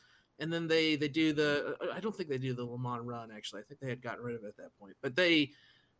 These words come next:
uh, they get in the cars, and they take, like, the first, like, thirty minutes is just, like, it might as well be a documentary about Le Mans in the early seventies. It's really interesting, and there's, like, very little narration,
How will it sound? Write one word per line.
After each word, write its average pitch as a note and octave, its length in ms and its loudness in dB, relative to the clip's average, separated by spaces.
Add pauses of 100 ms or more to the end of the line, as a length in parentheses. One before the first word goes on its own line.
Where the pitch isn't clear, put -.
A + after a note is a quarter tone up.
uh, C3+ 240 4
they C#3+ 100 4
get G3+ 80 4
in G#3+ 60 -2
the F3+ 60 0
cars, F3+ 340 6
and F3 80 -2
they D#3+ 40 4
take, F#3+ 220 0
like, F#3 140 2
the G3+ 60 2
first, D#4+ 280 -2
like, C#3 100 -4
thirty B3+ 380 0
minutes D3+ 460 -2
is C3+ 200 -6
just, - 280 -4
like, C3 180 -2
it F3+ 100 0
might G3+ 120 4
as E3+ 60 4
well F3 100 2
be D#3 120 4
a C#3 40 2
documentary C3+ 580 -2
about B2 240 -6
Le B2+ 80 -6
Mans B2 420 -2
in B2 80 -8
the B2+ 120 -4
early B2 240 -6
seventies. - 680 -12 (100)
It's D3+ 160 -2
really D3+ 540 4
interesting, B2 760 -4
and C3+ 440 -6
there's, D3 180 2
like, C3+ 260 0 (120)
very F3 280 4
little E3+ 240 2
narration, D3 600 0